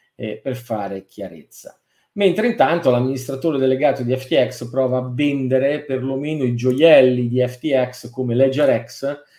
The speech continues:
le aziende partecipate che hanno invece un valore sul mercato. E farà bene, eh, l'amministratore delegato a vendere quanto più può, a recuperare quanto più può, perché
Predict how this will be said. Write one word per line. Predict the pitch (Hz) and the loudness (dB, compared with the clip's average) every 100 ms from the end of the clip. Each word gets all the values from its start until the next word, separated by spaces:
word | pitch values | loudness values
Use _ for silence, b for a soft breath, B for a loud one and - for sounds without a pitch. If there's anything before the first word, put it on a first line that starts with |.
| b b | b b
le | 113 | -8
aziende | 107 110 135 120 | -6 -4 -2 -2
partecipate | 117 117 127 165 165 98 98 117 | -4 -10 -10 -8 -6 -8 -8 -10
che | 120 139 120 | -6 -2 -2
hanno | - 120 117 113 113 110 135 | -2 -6 -4 -4 -4 -6 -8
invece | 131 110 98 98 - 98 - | -6 -6 -6 -10 -14 -18 -12
un | - 131 123 113 113 - | -6 -4 -2 -2 -4 -6
valore | 117 98 92 87 - | -6 -4 -8 -12 -18
sul | - - 95 87 - | -20 -14 -14 -14 -18
mercato. | 101 - - - - _ _ b b b b b b | -20 -20 -18 -20 -20 _ _ b b b b b b
E | - 185 185 | 4 6 6
farà | - 156 160 | 2 2 4
bene, | 185 202 160 131 - | 4 4 4 0 -4
eh, | - 127 | -10 -6
l'amministratore | 127 139 123 147 170 151 | -6 -4 -4 -2 0 0
delegato | 139 156 139 131 | 4 2 2 0
a | |
vendere | 131 156 135 127 120 | 0 0 0 -2 -2
quanto | 131 127 120 | -4 -6 -10
più | - 156 - | -12 -12 -4
può, | 196 208 123 | 0 4 4
a | |
recuperare | 113 117 120 147 143 120 | 4 -4 -2 2 2 0
quanto | 123 120 147 | -4 -8 -10
più | 214 202 | -12 -8
può, | 165 170 165 - | -2 0 0 -2
perché | 120 120 143 147 | -8 -6 -6 -6